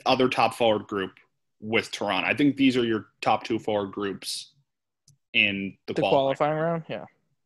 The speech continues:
Speaker 1: And I would argue for both conferences. Because I think Pittsburgh and Toronto just stand above the rest for forwards. But,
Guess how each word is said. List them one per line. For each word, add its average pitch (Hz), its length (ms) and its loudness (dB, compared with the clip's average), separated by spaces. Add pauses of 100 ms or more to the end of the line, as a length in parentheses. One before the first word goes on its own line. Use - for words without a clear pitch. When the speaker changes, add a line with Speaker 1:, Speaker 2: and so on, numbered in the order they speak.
Speaker 1:
And 117 180 2
I 131 160 4
would 160 160 6
argue 123 320 4
for 104 120 -6
both 107 280 2
conferences. - 680 -6 (1600)
Because 127 260 0
I 120 80 4
think 127 400 0
Pittsburgh 165 400 -4
and 156 100 0
Toronto 135 400 0
just 104 160 -6
stand 131 220 0
above 127 200 0
the 123 80 -2
rest 107 280 0
for 101 140 -10
forwards. 95 760 -4 (880)
But, 104 180 -2